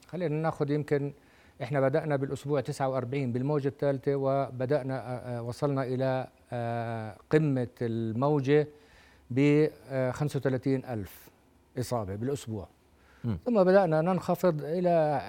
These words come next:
Speaker 1: إلى الأسبوع الأخير، سجلنا تلتاشر ألف، ثم في الأسبوع الأول من العام الجديد سجلنا اثناشر ألف. يعني كان في عندنا انخفاض بشكل واضح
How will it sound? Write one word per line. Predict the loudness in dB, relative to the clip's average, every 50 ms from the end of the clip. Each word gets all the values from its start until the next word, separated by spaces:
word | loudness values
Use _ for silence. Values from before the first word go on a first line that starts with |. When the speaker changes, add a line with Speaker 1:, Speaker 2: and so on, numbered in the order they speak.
| -4 0
Speaker 1:
إلى | 2 2
الأسبوع | 2 2 0 -2 -2 -4 -4 -2 0 0 2 2 4 4 2
الأخير، | 0 0 -4 -6 -2 0 2 2 4 4 2 2 0 -4 -14
سجلنا | -10 -2 -2 -2 2 2 2 2 2 -2
تلتاشر | -2 -2 -2 -2 -2 0 0 0 0 0 0 -2 -2 -2 -2
ألف، | -2 -2 -4 -6 -8 -6
ثم | -2 0 0 0
في | 0 -2
الأسبوع | -2 -2 -4 -6 -6 -4 0 0 2 2
الأول | 2 2 4 4 6 6 4 4 4
من | 2 0 0
العام | -2 -2 -2 -2 0 0 0
الجديد | 0 0 0 -2 0 0 0 0 0
سجلنا | 0 0 -2 0 2 0 2 2 0
اثناشر | -2 -2 -4 -4 -4 -4 -6 -8 -8 -8
ألف. | -10 -12 -16 -20 -20 _ _ _ _ _ _ _ _ _ _ _ _ -20 -20 -20 -20 -20 -20 _ _ _ _ _
يعني | 0 2 2 2 2
كان | 2 2 2 2
في | 2 0 0
عندنا | 0 0 0 -2
انخفاض | -2 -2 -2 -4 -2 0 0 2 2 2 2 0 -2 -2
بشكل | -6 -6 -4 -4 -4 0 0 0 0
واضح | 2 2 4 4 4 4 4 4 2 -2 -2 -4 -14